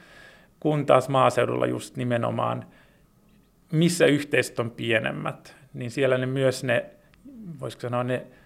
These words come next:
siteet ovat paljon, paljon, ö, vahvempia, roolimallit on selkeämpiä,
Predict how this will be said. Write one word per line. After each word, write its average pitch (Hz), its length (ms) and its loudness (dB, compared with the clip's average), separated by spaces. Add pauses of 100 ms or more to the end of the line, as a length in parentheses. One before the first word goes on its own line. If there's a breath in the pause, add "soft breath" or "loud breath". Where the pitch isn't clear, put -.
(140 soft breath)
siteet 147 640 6
ovat 117 220 2
paljon, 120 560 2
paljon, 120 460 -2 (140)
ö, 143 240 -10 (420)
vahvempia, 120 840 6 (1120 loud breath)
roolimallit 127 960 6
on 120 260 0
selkeämpiä, 117 1040 -2